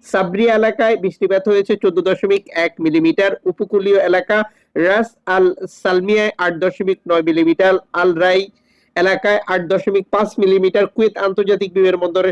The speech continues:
সাত দশমিক এক মিলিমিটার, মাজরা আল আবরাকে পাঁচ মিলিমিটার। তিনি আরো জানান, ভূপৃষ্ঠে একটি নিম্নচাপ এবং বায়ুমণ্ডলের উপর স্তরের গভীর নিম্নচাপ একসঙ্গে সক্রিয় হয় দেশের বিভিন্ন এলাকায় এই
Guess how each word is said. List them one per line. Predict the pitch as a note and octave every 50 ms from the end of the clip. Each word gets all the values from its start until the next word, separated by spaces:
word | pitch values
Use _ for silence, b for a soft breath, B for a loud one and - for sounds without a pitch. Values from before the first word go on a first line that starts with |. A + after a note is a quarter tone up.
| F3 -
সাত | - F3+ E3+ F3
দশমিক | G3+ F#3+ - G3+ G3 G3+ G3+ _ - - F#3
এক | F#3+ - G#3 F3+
মিলিমিটার, | F3 E3 E3+ E3 E3 D#3+ F#3+ G3 G3+ - _ _ _ _ _ _ _ -
মাজরা | F3 F3+ G3 G#3+ G3+ G3 G#3 G#3 G#3+ G#3 A3 A3 - _ _ _ _ _ -
আল | G3+ G3+ G3 G3 F#3+ F#3 - _ _ - F#3
আবরাকে | F3+ E3+ D#3+ F3 F#3+ G3 G3 F#3+ G3+ A3 A3+ A3 - -
পাঁচ | - F#3+ F#3+ F#3 - - F#3
মিলিমিটার। | E3+ D#3 D3+ D3 D3+ C3+ E3 D3+ B2+ - _ _ _ _ _ _ _ _ _ -
তিনি | - A3 A3+ G3+ G3
আরো | G3 G#3+ G3 G#3+
জানান, | G#3+ G#3+ A3+ A#3 A#3 A3+ _ _ _ _ _ _ -
ভূপৃষ্ঠে | D#3 D#3+ G3+ G#3+ - B3 A#3+ A3 - - - - A#3+ A#3 G3+
একটি | F#3+ - - A3 G3+ - F#3 F#3+ F#3+
নিম্নচাপ | G3 F#3+ F#3+ F#3+ F#3+ F#3+ - G#3 G3+ G#3 G#3 - - - F3
এবং | D#3+ F3+ F3+ F3+ F3 E3 E3+ E3 - - D#3
বায়ুমণ্ডলের | E3+ F3 F#3+ G3 F#3+ F#3+ F#3 F#3 G3+ G3+ G#3+ G#3+ G#3+
উপর | G#3 - G#3+ G#3+ - -
স্তরের | - - G3 F#3 F3+ F#3 F3 D#3+ D3+
গভীর | F3+ E3 F3 G#3+ G3+ G#3 G#3
নিম্নচাপ | G#3 G3+ G#3 G#3 G3+ - G3+ G3+ - - - F3 E3+
একসঙ্গে | - - - G#3 G3 G3+ G#3 G#3 G3+
সক্রিয় | - E3+ - - F3 F3+ F3 F3
হয় | F3 F3 F#3 G3 F#3+ b b b b b b b
দেশের | D#3+ F#3+ F#3 - A#3 G#3 F3 F3
বিভিন্ন | F3+ E3+ G#3 F#3+ G3 G#3 G3 F#3+
এলাকায় | G3 F#3+ F#3+ G#3 G3+ G#3 - F#3
এই | F3+